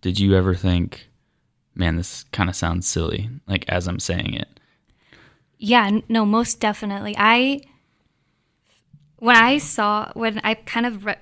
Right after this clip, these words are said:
Speaker 2: like, go back and read it to myself and kind of go over what I wrote down, I was in shock and kind of appalled at all the negativity that was in that letter. 'Cause, you know, going through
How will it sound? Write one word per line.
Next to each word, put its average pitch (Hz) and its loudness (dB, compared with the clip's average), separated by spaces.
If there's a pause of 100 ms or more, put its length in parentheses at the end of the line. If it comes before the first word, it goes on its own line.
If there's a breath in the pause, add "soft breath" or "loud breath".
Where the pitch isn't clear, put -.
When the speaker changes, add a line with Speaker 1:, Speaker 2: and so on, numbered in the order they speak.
Speaker 2:
like, 202 -10
go 208 -4
back 196 -8
and 196 -8
read 202 -4
it 202 -8
to - -8
myself 196 -6
and 202 -4
kind 196 -8 (120)
of 202 -16 (420 soft breath)
go 208 -2
over 202 -4
what 190 -4
I 190 -6
wrote 180 -8
down, 185 -4
I 196 -2
was 208 -4 (720)
in 214 -2
shock 208 -2
and 220 -4
kind 208 -4
of 196 -10 (180)
appalled 202 -4
at 190 -8 (1040 soft breath)
all 226 2
the 240 6
negativity 202 0
that 185 -4
was 180 -6
in 202 -4
that 190 -6
letter. 185 -4
'Cause, - -8 (720 loud breath)
you 240 6
know, 220 4
going 269 4
through 240 -2